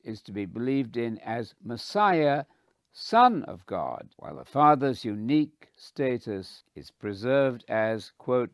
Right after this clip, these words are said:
"the only true God," John seventeen, verse three, and, quote, "the one who alone is God," John five, verse forty-four.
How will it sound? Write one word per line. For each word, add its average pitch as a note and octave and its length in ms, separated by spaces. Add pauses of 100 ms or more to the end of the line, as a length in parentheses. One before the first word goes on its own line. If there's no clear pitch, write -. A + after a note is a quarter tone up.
"the C3+ 260 (140)
only F#3+ 880
true C#3 640 (260)
God," E2+ 520 (1000)
John F#2+ 280
seventeen, F2+ 520
verse G#2 260
three, D3+ 400 (880)
and, C3+ 360 (200)
quote, C3 400
"the A2+ 80
one C#3+ 640 (720)
who C3+ 220
alone G2+ 760 (720)
is G2+ 240
God," C2+ 560 (1120)
John F2 400
five, A2 420
verse F#2 280
forty-four. F2 720